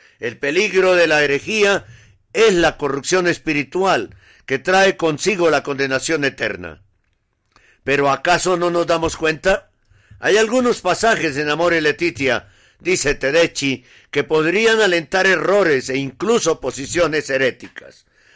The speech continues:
Los cardenales de los Dubia se han concentrado en esto, pero no han obtenido respuesta.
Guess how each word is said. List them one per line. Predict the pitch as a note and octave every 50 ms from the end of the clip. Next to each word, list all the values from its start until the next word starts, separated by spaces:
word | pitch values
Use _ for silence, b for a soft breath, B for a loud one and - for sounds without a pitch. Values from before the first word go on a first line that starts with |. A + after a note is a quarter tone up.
| b b _
Los | G#2+ A2 - -
cardenales | - D3 C#3 C3+ C3 C#3+ C#3+ E3 F#3+ F#3+ F3+ F3+ E3+ D3+
de | D#3
los | D3 D3 C#3+
Dubia | C3+ G#3 A#3 G#3+ A3 G#3+ G#3 F#3+ b b b b b
se | - - C3 C3+
han | D#3 F3+ D#3
concentrado | - F3 E3+ - - D3+ C#3 C3 - E3+ F3 F3 E3+
en | E3+ F#3+
esto, | A3 G#3 - - - G#2+ - b b b b b
pero | - A2 A2+ A#2 B2+ C3+
no | C3+ D3+ F3 F#3+ F#3+ F#3 F3+
han | F3+ F3
obtenido | F3 D#3+ - - - D3+ D3+ F3 F#3 F#3 E3 D#3+ D3+
respuesta. | D3 C#3+ C#3+ C#3 - - - F3+ E3 C3 - - - F2+ -